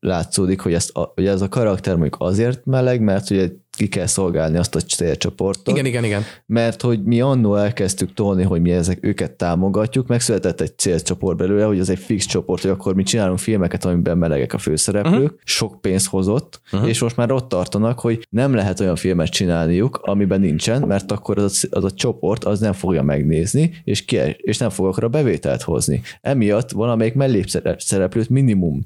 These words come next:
Speaker 1: meleggé kell tenni, mert hát, mert akkor amúgy az a csoportnak egy része,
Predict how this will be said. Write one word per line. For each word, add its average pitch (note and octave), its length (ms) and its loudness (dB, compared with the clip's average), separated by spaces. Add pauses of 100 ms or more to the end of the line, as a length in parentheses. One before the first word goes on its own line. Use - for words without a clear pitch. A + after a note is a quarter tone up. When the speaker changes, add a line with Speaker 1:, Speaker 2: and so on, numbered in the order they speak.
Speaker 1:
meleggé F2 500 0
kell D#2+ 200 -2
tenni, G2+ 460 0 (220)
mert G#2 200 -2
hát, A2 360 -2
mert G#2 200 -2
akkor A#2 400 -2 (180)
amúgy G#2 480 0 (220)
az G2+ 140 -2
a G2+ 80 0
csoportnak F#2+ 560 -2
egy F#2 100 2
része, G#2+ 420 0